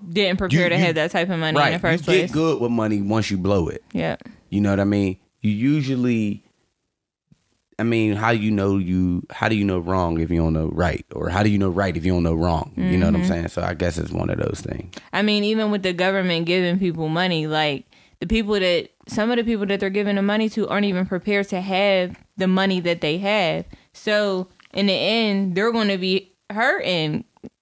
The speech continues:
Speaker 1: Like, they're, like, the people who are <laughs> receiving the money is gonna be hurting because the bag is dropping, like, left and right.
Speaker 2: Mm-hmm.
Speaker 1: But it's up to us to get ahead and,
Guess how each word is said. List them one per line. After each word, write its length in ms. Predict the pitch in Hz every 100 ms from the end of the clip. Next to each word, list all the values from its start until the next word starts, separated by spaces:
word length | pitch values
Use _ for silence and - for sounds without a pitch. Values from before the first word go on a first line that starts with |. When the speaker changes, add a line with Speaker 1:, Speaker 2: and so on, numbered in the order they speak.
| -
Speaker 1:
Like, 320 | 202 196 180
they're, 340 | 196 233 262 - 101 - - _ -
like, 160 | 208
the 60 | 190
people 280 | 214 262 269
who 140 | 254
are 160 | 226 214
<laughs> 0 |
receiving 560 | 190 190 247 262 233 202
the 80 |
money 240 | 185 185 185
is 100 | 175
gonna 160 | 180
be 120 | 170 190
hurting 340 | 190 160 151
because 440 | 170 185 160 156
the 200 | 190 170
bag 320 | 170 175 175 151
is 160 | 151
dropping, 500 | 151 160 139 95 -
like, 300 | - 151 95
left 300 | - 165 170
and 120 | 151 143
right. 320 | 151 101 - - -
Speaker 2:
Mm-hmm. 500 | 85 85 85 87 90 92 - _ _ -
Speaker 1:
But 460 | 170 170 143 - _ _ -
it's 200 | 208 214
up 140 | 202
to 220 | 196 151 175
us 200 | 202 208
to 100 | 185
get 180 | 175
ahead 460 | 170 190 196 196 185
and, 160 | 170